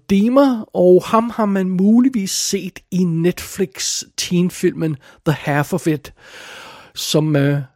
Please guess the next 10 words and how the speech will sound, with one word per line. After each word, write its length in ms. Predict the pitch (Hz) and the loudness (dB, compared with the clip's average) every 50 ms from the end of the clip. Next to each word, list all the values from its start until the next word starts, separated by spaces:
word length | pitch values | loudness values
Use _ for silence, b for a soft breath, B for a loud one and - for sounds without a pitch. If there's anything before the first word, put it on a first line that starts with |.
| _ | _
som 580 | - - - - - - - - 190 165 160 151 - _ _ _ - - - | -14 -12 -10 -8 -8 -6 2 4 4 4 4 0 -6 _ _ _ -20 -2 2
godt 240 | - 165 147 - - | 2 2 2 0 -4
kan 160 | - 175 156 | -8 -6 -4
ses, 440 | - - 170 143 - 131 - - - 160 151 | 0 0 0 0 0 -4 -10 -12 -10 -10 -8
hvor 140 | 156 151 156 | -6 -6 -4
han 140 | 127 151 156 | -2 -2 0
er 40 | 156 | 0
meget 240 | 147 139 143 139 127 | -2 -2 -2 -4 -4
sød 300 | - - 165 - 107 143 | -4 -4 -6 -6 -6 -8
i. 180 | 160 151 - | -12 -12 -16